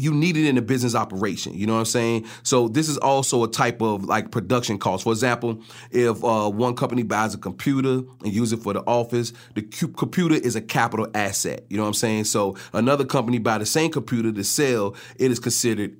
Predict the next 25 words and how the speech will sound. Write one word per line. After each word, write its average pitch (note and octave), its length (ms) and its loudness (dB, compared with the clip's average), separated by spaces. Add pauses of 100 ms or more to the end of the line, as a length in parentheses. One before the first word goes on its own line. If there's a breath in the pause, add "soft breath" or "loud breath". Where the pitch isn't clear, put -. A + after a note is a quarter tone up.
inventory. F2 600 -4
You G2 80 -4
know G2+ 80 -2
what G2 100 -4
I'm - 40 -2
saying? G2 160 -2
Like, F#2+ 140 -4
in G2+ 80 -2
our G#2+ 200 0
business G#2 400 -2
is F#2 180 -6
a F#2 40 -8
computer. F#2 460 -6
The F2+ 140 -2
computer G#2+ 380 -2
is F#2 180 -2
an F2+ 200 -6
asset. F#2 440 -4
You F#2 140 -4
know G2 60 0
what F#2+ 100 -2
I - 20 -2
mean? G2+ 220 -2
We're G#2 140 -2
gonna G2 260 -4